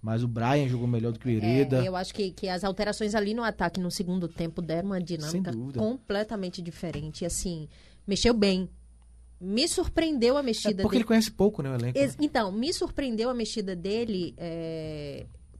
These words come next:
Speaker 2: porque ele conhece muito pouco. Ele teve muito pouco tempo, né, pra, pra treinar, pra... Por mais que ele fala, "Ah, mas eu já vinha, é, analisando o Náutico, já sei do elenco do Náutico, já vinha pesquisando e tal", mas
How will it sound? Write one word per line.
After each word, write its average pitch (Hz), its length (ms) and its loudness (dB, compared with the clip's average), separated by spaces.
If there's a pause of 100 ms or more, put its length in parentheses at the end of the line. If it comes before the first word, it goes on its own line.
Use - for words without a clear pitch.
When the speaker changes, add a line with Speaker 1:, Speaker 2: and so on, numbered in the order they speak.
(160)
Speaker 2:
porque 254 180 0
ele 262 80 -2
conhece 302 300 0
muito 254 160 -4
pouco. - 340 -8 (220)
Ele 180 100 -12
teve 294 200 2
muito 294 380 4
pouco 202 300 2
tempo, - 500 0 (400)
né, 165 200 -6
pra, 160 460 -6
pra 165 180 -6
treinar, 170 640 -2
pra... 175 180 0
Por 202 220 -2
mais 226 240 2
que 311 100 -4
ele 262 100 -4
fala, 226 680 2
"Ah, - 40 -4
mas 196 160 -6
eu 208 60 -4
já 240 100 -2
vinha, 233 560 -2 (380)
é, 170 960 -2 (480)
analisando 214 580 2
o 220 40 0
Náutico, 208 500 2
já 214 100 2
sei 254 380 0
do 214 120 -2
elenco 202 280 -2
do 175 140 -2
Náutico, 202 480 0
já 196 120 2
vinha 202 200 0
pesquisando 196 760 -4
e 180 60 -4
tal", 214 320 2
mas - 300 -4